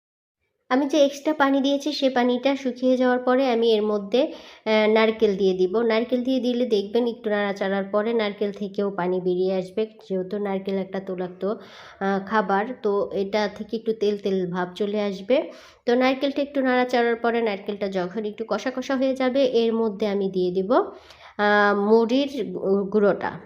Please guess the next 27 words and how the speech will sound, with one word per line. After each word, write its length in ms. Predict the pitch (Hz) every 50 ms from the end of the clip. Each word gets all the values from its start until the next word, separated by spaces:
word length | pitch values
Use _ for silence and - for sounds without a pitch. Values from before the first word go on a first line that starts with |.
| - - -
মুড়ির 300 | 214 220 226 247 247 233
গুঁড়োটা 340 | 254 262 262 254 254 262 247
একবারে 400 | - - 220 208 208 226 220 208
দেবেন 200 | 214 208 202 196
না। 120 | 202 208
ও, 260 | - 262 262 269 - -
তার 180 | 220 220 220
আগে 220 | 233 226 220 247 226
আমি, 280 | 220 226 226 240 262 247 - - - - - - -
আহ, 480 | 196 208 208 202 208 208 202 202 196 196 196 -
পাঁচ 240 | 233 254 269 277 269 - - - - - - - - - - _ - - - - - - - - -
চা 180 | - 226 208 202
চামচ, 360 | 202 214 196 202 202 214 214 -
মানে, 240 | 208 190 196 202 226
দুই 240 | 220 196 214 226 233
টেবিল 340 | 226 233 220 208 226 220 214
চামচ 460 | 208 220 214 214 220 240 247 233 -
ইয়ে 240 | - 190 185 185 185
দিয়েছি, 580 | 185 185 175 175 175 180 - 262 302 359 - - - _ _ _
চিনি 260 | - - 254 254 254 220
দিয়েছি, 540 | 185 185 165 - - - - 180 160 151 - - _ _ - _ _ - 180
যাতে 320 | 180 190 175 175 180 208
একটু 240 | 190 185 185 - 180 - -
আরেকটু 300 | 208 226 240 233 - 214
বেশি 680 | 175 175 180 175 - - 220 214 202 190 180 170 170 165 - - - - - - - - -
ইয়ে 140 | 208 202
হয়, 320 | 196 175 - 202 190 233